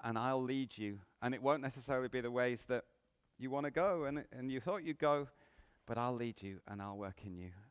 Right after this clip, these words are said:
And Lord, we want to say right now, we trust you.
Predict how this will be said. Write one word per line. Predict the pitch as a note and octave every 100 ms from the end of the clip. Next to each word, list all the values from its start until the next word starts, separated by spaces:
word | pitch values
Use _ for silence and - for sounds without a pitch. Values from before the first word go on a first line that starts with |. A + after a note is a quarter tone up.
| -
And | G#2+
Lord, | A2+ G#2
we | A#2+
want | B2 A#2+
to |
say | - A2+
right | G#2+ G#2+ F2
now, | G2 F#2+ F#2
we | E2+ G2
trust | - A2 - -
you. | G2+